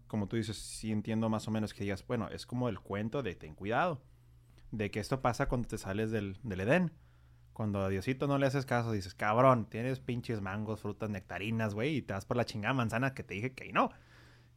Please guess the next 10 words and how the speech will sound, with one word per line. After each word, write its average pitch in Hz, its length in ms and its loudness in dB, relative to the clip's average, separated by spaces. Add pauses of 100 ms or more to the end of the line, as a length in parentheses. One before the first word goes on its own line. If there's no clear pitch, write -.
(380)
¿Ah? 135 280 0 (320)
Entonces 117 440 2
es 120 160 4
el 135 240 8
"a 92 120 -2
huevo, 120 500 10
voy 113 160 6
a - 20 8
desobedecer", 107 680 4 (680)
¿verdad? 113 400 4